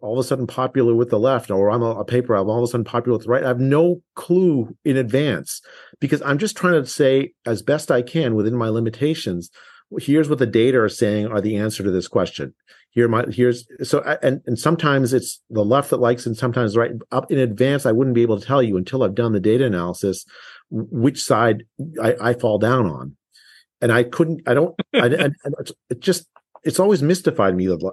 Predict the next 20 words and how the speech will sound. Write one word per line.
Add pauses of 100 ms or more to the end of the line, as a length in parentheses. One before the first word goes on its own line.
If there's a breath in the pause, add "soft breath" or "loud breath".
uh, (200)
uh,
the
partisanship
on
some
of
these
issues. (580 loud breath)
Uh,
on
this, (260)
it,
this
issue
about
the
lockdowns
in
particular,